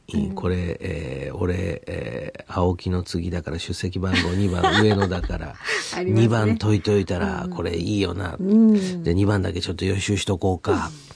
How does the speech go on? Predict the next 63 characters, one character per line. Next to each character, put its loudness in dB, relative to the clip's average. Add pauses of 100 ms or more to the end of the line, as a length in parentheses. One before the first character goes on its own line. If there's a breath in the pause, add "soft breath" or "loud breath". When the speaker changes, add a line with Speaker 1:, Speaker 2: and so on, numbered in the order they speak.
(200)
Speaker 2:
<laughs> -10
つ 2
ま 6
り 6
予 8
習 8
し 0
と 4
か 4
ん 2
と 4
い 6
か 2
ん 6
わ 4
け 0
で -4
す -8
わ。 -6 (520 loud breath)
Speaker 1:
そ -4
う -4
で -6
す -20
ね。 4
Speaker 2:
ね。 4
Speaker 1:
当 0
て -2
ら -4
れ -6
て 2
か 4
ら 6
じ 4
ゃ 6
な 6
か -
な -
か。 -
Speaker 2:
当 6
て 6
ら 6
れ 6
て 2
か 4
ら 6
突-、 2
Speaker 1:
え 6
っ 6
と、 4
Speaker 2:
突 0
然。 6
Speaker 1:
あ 0
の、 -4
っ -8
て。 -2
Speaker 2:
う-、 -2 (120)
歌 2
を 6
歌 4
い 4
な 4
さ -2
い。 0